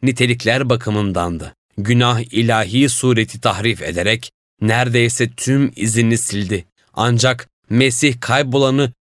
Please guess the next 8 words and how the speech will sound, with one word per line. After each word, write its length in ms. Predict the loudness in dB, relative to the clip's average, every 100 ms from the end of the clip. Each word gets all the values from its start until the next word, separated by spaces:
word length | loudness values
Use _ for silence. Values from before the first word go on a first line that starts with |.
| -8
geri 280 | 0 2 2
getirmek 560 | 2 0 0 0 -2 -4
için 320 | -2 2 2
geldi. 460 | 0 -4 -8 -14 _ _ _ _ -4
Bizim 380 | 0 2 2 2
çürük 400 | 0 0 0 0
bedenlerimizi 840 | 2 2 2 2 2 2 2 2
de 180 | 2